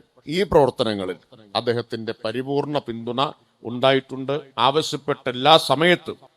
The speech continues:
മടിയില്ലാതെ പിന്തുണയ്ക്കാൻ മുന്നോട്ട് വന്നിട്ടുണ്ട് എന്ന കാര്യം നന്ദിയോടുകൂടി ഞാൻ ഈ സന്ദർഭത്തിൽ പറയാൻ ആഗ്രഹിക്കുകയാണ്. കാരണം അദ്ദേഹത്തിന്റെ സഹകരണം പല സന്ദർഭങ്ങളിലും മന്ത്രി എന്ന നിലയിൽ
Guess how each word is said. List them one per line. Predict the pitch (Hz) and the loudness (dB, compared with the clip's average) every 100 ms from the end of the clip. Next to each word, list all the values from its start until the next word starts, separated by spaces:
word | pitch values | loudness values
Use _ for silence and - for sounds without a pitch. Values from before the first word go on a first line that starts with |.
| _ - | _ -4
മടിയില്ലാതെ | 127 143 180 185 175 170 151 | -2 4 4 4 8 8 6
പിന്തുണയ്ക്കാൻ | 127 113 123 120 - 104 - _ 104 | -2 -6 -6 -6 -6 -8 -8 _ -12
മുന്നോട്ട് | 113 127 135 | -8 -6 -4
വന്നിട്ടുണ്ട് | 117 104 - 98 95 110 - _ _ _ - | -4 -6 -12 -14 -8 -8 -8 _ _ _ -10
എന്ന | 120 127 | -6 -4
കാര്യം | 101 98 98 73 - _ 101 | 0 -2 -2 -10 -20 _ -8
നന്ദിയോടുകൂടി | 113 151 165 156 135 107 101 120 139 | -6 0 2 2 0 -4 -4 -4 -4
ഞാൻ | 110 107 | -6 -6
ഈ | |
സന്ദർഭത്തിൽ | 101 98 98 95 101 104 - | -8 -10 -10 -10 -10 -10 -8
പറയാൻ | 92 98 92 | -6 -4 -6
ആഗ്രഹിക്കുകയാണ്. | 82 87 87 - 69 - _ _ _ _ - | -8 -10 -14 -14 -16 -18 _ _ _ _ -4
കാരണം | 127 135 139 131 | -2 0 -2 -2
അദ്ദേഹത്തിന്റെ | 131 151 151 156 | 2 2 2 0
സഹകരണം | 156 135 139 156 151 156 156 143 156 - _ _ | 0 4 4 4 2 -4 -8 -14 -20 -20 _ _
പല | 123 135 | -4 -2
സന്ദർഭങ്ങളിലും | 143 127 127 127 127 131 135 | -2 -4 -2 -2 -2 -6 -6
മന്ത്രി | 123 123 139 | -6 -6 -6
എന്ന | 131 131 | -6 -8
നിലയിൽ | 120 117 | -10 -12